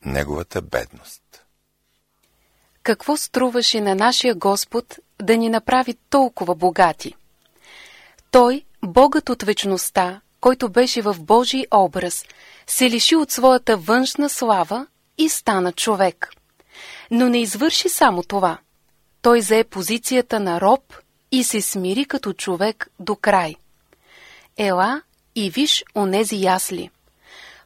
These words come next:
Speaker 2: Познаваш ли някое друго царско дете, което по своя воля да бъде положено в ясли? Виж го как уморен от пътуването седи на кладенеца. Виж го на хълма,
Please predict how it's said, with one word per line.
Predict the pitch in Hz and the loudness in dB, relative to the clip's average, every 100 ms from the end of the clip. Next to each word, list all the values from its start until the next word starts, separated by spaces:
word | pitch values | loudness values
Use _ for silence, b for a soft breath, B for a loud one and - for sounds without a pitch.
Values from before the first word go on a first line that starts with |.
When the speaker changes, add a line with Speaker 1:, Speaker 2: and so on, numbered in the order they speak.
| - | -4
Speaker 2:
Познаваш | 240 240 339 339 - | -2 2 4 4 2
ли | 254 | 0
някое | 240 262 - 233 | 4 2 2 0
друго | 170 269 247 | 0 -4 -4
царско | 247 - 214 196 - 180 | -2 2 2 2 -6 -4
дете, | 180 - 208 269 - | -4 -2 -2 -2 -4
което | - 277 269 226 | 2 2 2 -6
по | - | -6
своя | 208 - 220 269 233 | -8 -2 4 4 4
воля | 202 175 165 190 - | 4 2 2 -8 -10
да | 208 233 | 0 2
бъде | 247 226 214 | 2 0 0
положено | 208 208 220 196 190 | 0 2 2 2 -4
в | - | -4
ясли? | 208 185 - 175 151 _ _ _ _ B B B B - | 0 0 0 -8 -12 _ _ _ _ B B B B -2
Виж | 262 269 | 2 2
го | 254 | 2
как | - 285 277 | 2 0 2
уморен | 240 220 233 285 | 2 2 4 4
от | 262 - | 2 -2
пътуването | 214 202 262 277 294 311 - 330 | -2 0 0 2 2 2 0 -4
седи | - 214 156 240 | -4 -6 -4 -4
на | 277 | -4
кладенеца. | - 269 262 208 170 165 - - _ _ _ _ B B B B | 0 2 4 2 -4 -4 -10 -12 _ _ _ _ B B B B
Виж | 180 233 226 | -4 -2 -2
го | 233 | -2
на | 220 202 | -2 -2
хълма, | - 220 226 247 | 2 2 2 -2